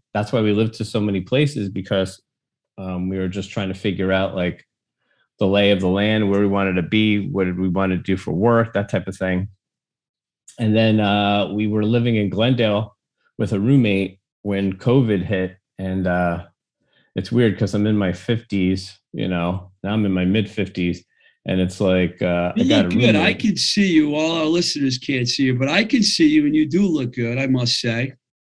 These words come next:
Speaker 1: Thanks. Maybe it's the, uh, omega-three fish oils. I've been taking
Speaker 2: <laughs>
Speaker 1: those. It helps, uh, stave off anxiety.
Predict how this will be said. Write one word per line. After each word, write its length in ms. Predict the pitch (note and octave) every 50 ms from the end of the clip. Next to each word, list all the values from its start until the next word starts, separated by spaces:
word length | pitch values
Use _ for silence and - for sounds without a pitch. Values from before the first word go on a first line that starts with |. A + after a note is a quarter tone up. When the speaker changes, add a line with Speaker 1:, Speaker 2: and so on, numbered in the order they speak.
| _ _ _ _ _
Speaker 1:
Thanks. 300 | - D3+ D3 B2+ A2 -
Maybe 320 | C#3 C#3 C#3+ D#3 D#3 D#3+ E3
it's 160 | D#3+ E3 -
the, 220 | D#3 C#3+ C#3+ C3+ C3
uh, 360 | A#2+ A#2+ A#2+ A#2 A2+ A2 A2 - -
omega-three 680 | A#2 A2 A#2 B2+ C#3 D3 C3+ C#3 C3+ - - C3+ C3+ B2+
fish 340 | B2 - C#3 C3+ C3+ - -
oils. 520 | A#2 G2+ G2 F2 D#2+ D2+ - - - - _ _ _ -
I've 100 | - -
been 120 | - G2+ G2 -
taking 300 | - A#2+ A#2+ - B2 A2
Speaker 2:
<laughs> 80 | A2+ A2
Speaker 1:
those. 320 | G#2+ G2 F#2 - - - _ - - _ _ _ -
It 60 | G#2
helps, 320 | A2+ B2+ B2+ B2 - - - C3
uh, 120 | A2+ G#2
stave 400 | G2 - - - C3 C3 A#2+ A2
off 240 | A#2 A2+ A2+ G#2+ -
anxiety. 840 | A2+ G2+ G2 F#2 F#2 G2+ G#2 G#2+ G#2+ G#2 G#2 F2+ F2 D#2 D#2 -